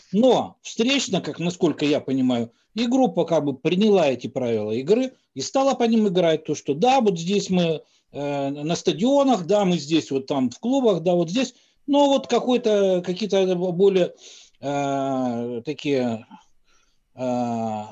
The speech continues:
устоявшиеся законы мы тоже не нарушаем, как бы. Вот. И я так понимаю, что это можно экстраполировать и на нашу ситуацию, да.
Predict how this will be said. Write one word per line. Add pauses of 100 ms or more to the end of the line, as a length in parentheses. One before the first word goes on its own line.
(160)
устоявшиеся
законы
мы
тоже
не
нарушаем,
как
бы. (520)
Вот.
И
я
так
понимаю,
что
это
можно
экстраполировать
и
на
нашу
ситуацию,
да.